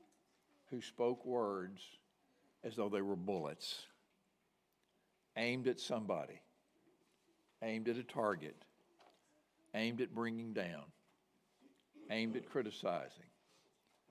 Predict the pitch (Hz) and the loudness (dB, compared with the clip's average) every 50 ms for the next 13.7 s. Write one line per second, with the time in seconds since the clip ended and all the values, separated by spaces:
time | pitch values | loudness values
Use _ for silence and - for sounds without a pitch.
0 | - - _ - - - - - 113 113 117 123 127 123 98 117 113 92 98 98 | -20 -20 _ -20 -20 -18 -6 0 2 2 4 2 2 2 2 0 0 0 0 -2
1 | - - - 135 117 110 104 90 67 64 64 65 - - - _ _ _ _ _ | -4 -2 2 6 8 8 8 8 6 2 -2 -10 -16 -20 -20 _ _ _ _ _
2 | _ _ _ _ _ _ _ _ _ - - - - _ _ _ _ _ _ _ | _ _ _ _ _ _ _ _ _ -20 -20 -20 -20 _ _ _ _ _ _ _
3 | _ _ _ - 120 107 123 107 120 151 151 143 156 156 147 131 120 123 117 120 | _ _ _ -2 0 2 4 8 10 10 10 10 10 8 8 8 6 6 6 4
4 | 113 - - - - - 170 147 123 107 90 82 85 85 - - - - - - | 4 4 -2 -8 0 4 4 6 6 6 4 2 -2 -6 -8 -12 -20 -20 -20 -20
5 | - - - - - - 107 110 101 98 95 110 101 92 110 - - - 123 120 | -20 -20 -20 -18 -4 2 4 6 6 6 4 2 2 2 0 -2 -2 0 0 0
6 | 113 101 104 92 - - 107 - - - 180 175 92 76 69 65 - - - _ | 2 2 0 0 0 -4 -6 -6 -4 -4 -2 -2 -2 -4 -6 -8 -12 -18 -20 _
7 | _ _ _ _ _ _ _ _ _ _ _ _ _ _ _ _ _ _ - - | _ _ _ _ _ _ _ _ _ _ _ _ _ _ _ _ _ _ -20 -20
8 | - - - _ _ _ - - 123 117 110 110 107 101 101 107 - - 123 131 | -20 -20 -20 _ _ _ -4 -2 2 4 6 6 6 6 2 0 -2 4 6 8
9 | 135 139 120 120 113 107 117 110 104 104 107 104 101 92 - 104 95 92 95 85 | 8 8 8 6 6 6 6 6 6 6 6 6 4 4 2 2 0 0 0 0
10 | 107 117 113 104 - - - 92 80 - - 87 - - 101 85 73 62 58 - | 0 2 2 2 0 -2 -2 -4 -4 -4 -6 -6 -2 0 2 2 2 0 -4 -8
11 | - - _ _ _ _ _ _ _ _ _ _ _ 110 104 95 90 101 98 98 | -12 -18 _ _ _ _ _ _ _ _ _ _ _ 0 0 2 2 4 4 2
12 | 90 - - - 110 87 - - 87 - 107 113 107 - 113 110 107 110 95 - | 2 0 -2 -2 -2 -2 -2 -2 -2 0 2 0 0 0 0 2 4 4 4 2
13 | - - - 107 113 123 139 143 139 151 143 143 - | 0 -2 -2 0 2 2 2 4 4 4 2 2 0